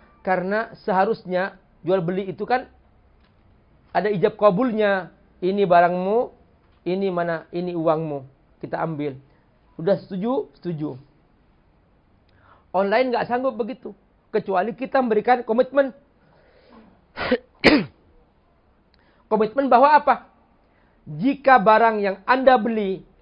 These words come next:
tidak memuaskan Anda, kembalikan. Dan satu persen kami kembalikan uang Anda. Baru jadi halal. Tapi ketika ternyata sulit mengembalikan,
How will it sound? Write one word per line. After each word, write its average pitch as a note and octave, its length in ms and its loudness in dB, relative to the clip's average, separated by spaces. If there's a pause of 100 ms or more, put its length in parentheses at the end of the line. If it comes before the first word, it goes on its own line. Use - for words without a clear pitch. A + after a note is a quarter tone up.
(420)
tidak A#3 240 0
memuaskan G#3+ 340 -4
Anda, F#3 540 0 (400)
kembalikan. F#3+ 760 0 (1500)
Dan C#3+ 240 -6
satu E3 220 -8
persen G3+ 480 -4
kami D3+ 180 -6
kembalikan D3+ 380 -6
uang C3+ 160 -8
Anda. C3 320 -12
Baru F#3 240 -4
jadi C#3 160 -8
halal. A#2+ 260 -14 (1400)
Tapi D#3+ 180 -6
ketika G3 320 0
ternyata C#4+ 480 2
sulit D4 240 -2
mengembalikan, C#4+ 800 2